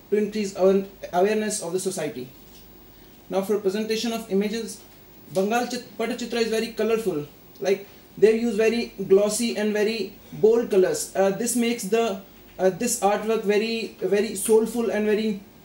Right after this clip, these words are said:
catchy and dynamic. And the human figures, uh, have very strong facial expression. Uh, this strong facial expression helps the viewer to relate easily to the situation or emotion of the figures.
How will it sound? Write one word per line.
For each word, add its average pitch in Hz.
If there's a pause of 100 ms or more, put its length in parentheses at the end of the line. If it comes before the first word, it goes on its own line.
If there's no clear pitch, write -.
(400)
catchy 202 (320)
and 190
dynamic. 190 (560)
And 196 (400)
the 214
human 220
figures, 233
uh, 185
have 202
very 220 (220)
strong 233
facial 196
expression. 180 (600)
Uh, 202 (120)
this 226
strong 247
facial 233
expression 220
helps 208
the 226 (280)
viewer 226
to 226
relate 226 (220)
easily 220
to 208
the 208 (220)
situation 208
or 202
emotion 202
of 185
the 196
figures. 185